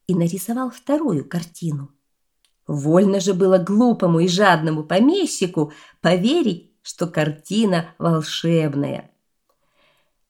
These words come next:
После этого случая, если какой-нибудь чужой человек спрашивал про Яо Пятого, ему отвечали: «Такого у нас в деревне нет.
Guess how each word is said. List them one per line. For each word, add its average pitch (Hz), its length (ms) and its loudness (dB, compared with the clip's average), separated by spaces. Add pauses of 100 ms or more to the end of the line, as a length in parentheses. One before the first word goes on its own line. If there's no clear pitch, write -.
(320)
После 254 400 0
этого 202 240 -2
случая, 285 680 -4 (260)
если 233 320 -2
какой-нибудь 214 720 0
чужой 208 360 -2
человек 170 440 -4
спрашивал 156 640 -6
про 190 200 -6
Яо 156 340 -2
Пятого, 185 680 -6 (240)
ему 165 240 -2
отвечали: 156 760 -6 (1040)
«Такого 226 400 2
у 277 100 8
нас 277 300 8
в 220 60 -4
деревне 277 440 6
нет. 196 460 6